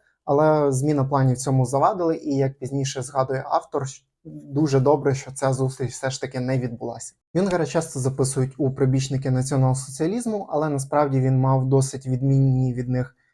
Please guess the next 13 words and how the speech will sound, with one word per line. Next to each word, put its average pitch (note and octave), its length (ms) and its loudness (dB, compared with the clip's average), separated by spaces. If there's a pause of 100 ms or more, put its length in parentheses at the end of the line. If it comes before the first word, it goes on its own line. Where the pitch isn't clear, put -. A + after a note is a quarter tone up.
(140)
філософські, D3+ 1120 0
моральні D3 500 2
ідеї. C#3 500 0 (140)
Так, D3+ 160 0
наприклад, C#3 480 0
у C#3 160 0
тисяча C3+ 340 -2
дев'ятсот C3+ 300 0
двадцять C3+ 260 -2
сьомому C#3+ 360 -4
році G#3+ 340 -6 (440)
Геббельс C#3 480 2
йому C#3 640 2